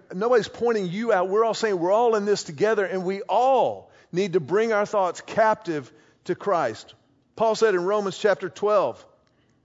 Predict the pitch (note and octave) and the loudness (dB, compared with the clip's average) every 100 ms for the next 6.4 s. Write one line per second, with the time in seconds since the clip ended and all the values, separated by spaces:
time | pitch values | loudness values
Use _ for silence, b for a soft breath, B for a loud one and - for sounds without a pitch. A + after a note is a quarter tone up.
0 | _ _ _ _ _ G3 F#3 E3 - G3 | _ _ _ _ _ -2 -2 -4 -4 -4
1 | E3+ F3+ - G3+ F3 C#3 F#3 C#3 - B | -2 -6 -6 -6 -4 -2 -4 -6 -12 B
2 | B B A#2+ F3+ A#3+ C#4+ - - A3 G#3+ | B B -4 0 2 0 -6 -4 -2 0
3 | G#3+ D3+ C#3 D3+ C#3 F#3+ G#3+ F3+ D3 A2 | -2 -4 -2 0 0 2 2 0 -8 -8
4 | G#2 - - b b b E3+ C#3 - - | -10 -18 -20 b b b -6 -6 -6 -2
5 | G#3 - F3 C3 - D#3 B2 D#3 C#3+ C3+ | 0 -2 -8 -10 -8 -8 -6 -6 -6 -6
6 | D#3+ C#3+ G#2+ | -2 -2 -4